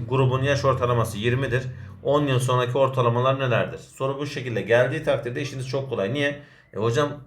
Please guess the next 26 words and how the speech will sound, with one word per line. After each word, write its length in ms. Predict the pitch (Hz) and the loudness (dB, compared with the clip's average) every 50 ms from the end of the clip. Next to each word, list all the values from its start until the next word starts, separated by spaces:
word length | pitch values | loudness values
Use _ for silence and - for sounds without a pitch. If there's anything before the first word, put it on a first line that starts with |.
| - - _ - | -20 -20 _ -8
yaşlarının 440 | 104 101 101 - - 131 127 135 131 | -4 -4 -4 -2 -2 -2 0 0 0
toplamını 540 | 131 131 127 131 131 131 131 135 135 139 135 | 0 -2 -2 -2 -2 -2 -2 -2 -2 -2 -4
bilmiyoruz. 500 | 139 135 139 139 139 135 139 135 135 - | -4 -6 -4 -4 -4 -4 -6 -8 -10 -10
Kaç 260 | - 101 98 - - | -10 -10 -10 -10 -12
kişi 200 | - 120 - 139 | -12 -10 -8 -6
olduğunu 360 | 135 135 135 139 139 139 131 | -6 -4 -4 -4 -4 -4 -4
bilmiyoruz. 480 | 139 139 139 135 135 131 123 - - - | -4 -4 -4 -4 -4 -6 -6 -8 -4 0
Gerek 320 | - 117 127 127 131 - | 2 2 2 2 0 -2
de 40 | 131 | -4
yok 120 | 123 117 | -2 -2
zaten 280 | - 113 104 92 95 95 | 0 -2 -2 -2 -4 -6
arkadaşlar. 600 | 95 95 95 - 98 98 92 - - 80 - - - _ - - - - _ _ - | -8 -8 -8 -6 -8 -8 -8 -10 -12 -16 -16 -18 -20 _ -20 -20 -20 -20 _ _ -2
Burada 260 | - 165 160 143 127 | 2 2 4 4 4
yaş 240 | 131 143 156 151 - | 4 4 4 2 2
ortalaması 680 | 147 135 - - 123 113 107 104 107 98 - - - - - - - - - _ _ _ _ _ - - - - - - _ _ - - - | 0 -2 0 0 -2 -2 -2 -2 -4 -6 -6 -6 -8 -8 -8 -12 -18 -20 -20 _ _ _ _ _ -20 -20 -20 -20 -20 -20 _ _ -20 -20 -10
ile 240 | - 139 147 135 127 | -4 0 2 4 4
zaman 440 | 117 123 151 143 131 135 147 - 127 | 6 6 4 6 6 4 2 2 2
doğru 220 | 131 131 131 131 | 2 4 4 4
orantılı. 440 | 127 120 113 107 101 - 104 98 101 | 4 4 4 2 0 -4 -6 -4 -2
Neden? 340 | 131 151 147 143 143 147 - - - _ - _ _ _ - | 0 2 2 2 0 -2 -6 -14 -20 _ -20 _ _ _ -4
Atıyorum 440 | 143 143 - 156 151 135 120 117 | -2 -2 0 0 0 2 2 2
grubun 300 | 123 143 151 151 151 156 | 2 2 2 2 2 2
yaş 200 | 160 156 151 - | 2 0 2 2
ortalaması 540 | 156 147 - 147 143 143 143 139 131 127 131 | 0 0 0 0 -2 0 0 -2 -2 -4 -4
yirmi 240 | 127 131 131 160 170 | -4 -2 -2 -2 -2
ise 380 | 160 - - 120 135 131 - | -2 -2 -2 -2 -2 -2 -4